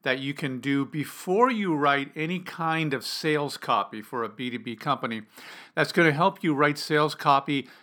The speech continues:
a lot quicker and a lot more on target and end up with sales copy that, that is likely to be much more successful to the client. Let me give you some background on this. Uh, when most people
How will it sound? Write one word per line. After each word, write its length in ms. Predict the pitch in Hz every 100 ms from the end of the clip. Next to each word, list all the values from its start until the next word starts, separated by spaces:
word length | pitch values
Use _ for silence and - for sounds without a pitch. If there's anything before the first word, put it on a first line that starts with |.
| _
a 80 | -
lot 280 | 117 107 104
quicker 480 | - 165 - 254 277 _ _ - _ _ 135
and 100 | 107
a 60 |
lot 320 | 101 127 160
more 320 | 165 147 147 -
on 280 | 143 139 135
target 680 | - - 139 135 139 123 -
and 340 | 131 117 110 160
end 240 | 196 190
up 180 | 165 147
with 140 | 147
sales 340 | 143 151 135 131
copy 320 | - 123 123
that, 320 | 113 110 107
that 220 | 120 110
is 500 | 117 110 110 110 - -
likely 460 | 160 151 180 180 143
to 80 | 127
be 120 | 131
much 300 | 123 123 -
more 180 | 127 117
successful 760 | - 120 - 117 - - 98
to 160 | - 120
the 100 | 110
client. 400 | - 113 95 92 _ - - - -
Let 100 | 262
me 80 |
give 120 | 240 202
you 40 |
some 200 | 185 143
background 500 | 131 127 127 110 107
on 160 | 98 101
this. 300 | - - - _ - - - - -
Uh, 280 | - 143 139
when 340 | 165 185 180 175
most 480 | 208 330 285 -
people 680 | - 214 208 - 120 113 120